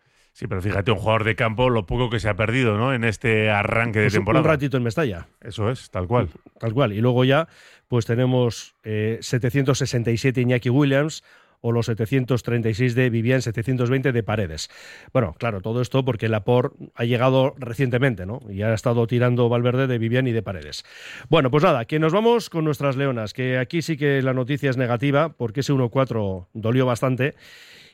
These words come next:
Speaker 2: Y sobre todo porque hubo un par de postes por parte del Athletic.
Speaker 1: Sí, la verdad es que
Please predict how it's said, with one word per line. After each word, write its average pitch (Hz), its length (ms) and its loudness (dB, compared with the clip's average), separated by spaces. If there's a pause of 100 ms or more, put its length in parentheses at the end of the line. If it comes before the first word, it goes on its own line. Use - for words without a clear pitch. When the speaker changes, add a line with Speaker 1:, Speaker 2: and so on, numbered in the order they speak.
Speaker 2:
Y 127 100 -4
sobre 131 260 2
todo 160 200 4
porque 160 180 0
hubo 185 120 2
un 143 100 0
par 123 140 -2
de 120 80 -2
postes 107 420 -4
por 110 200 -8
parte 135 240 -2
del 104 100 -4
Athletic. 104 380 -4 (420)
Speaker 1:
Sí, 165 480 2
la 127 160 4
verdad 139 300 2
es 156 120 -6
que 151 360 0